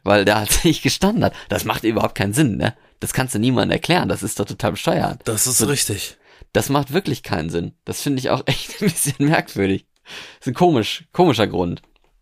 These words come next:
Speaker 2: Das Urteil von den, von den Päpsten in, äh, Karlsruhe ist, dieses Gesetz wird's wieder abgeschafft, oder was?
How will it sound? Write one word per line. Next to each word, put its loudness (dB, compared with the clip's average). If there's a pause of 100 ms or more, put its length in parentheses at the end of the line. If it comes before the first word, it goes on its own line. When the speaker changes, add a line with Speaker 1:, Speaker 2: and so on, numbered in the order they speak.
(280)
Speaker 2:
Das -2
Urteil 2 (160)
von -8
den, -4 (920)
von -6
den -8
Päpsten -2
in, -8
äh, -4
Karlsruhe -4
ist, 0 (440)
dieses -2
Gesetz -2
wird's -6
wieder 2
abgeschafft, -10
oder -14
was? -20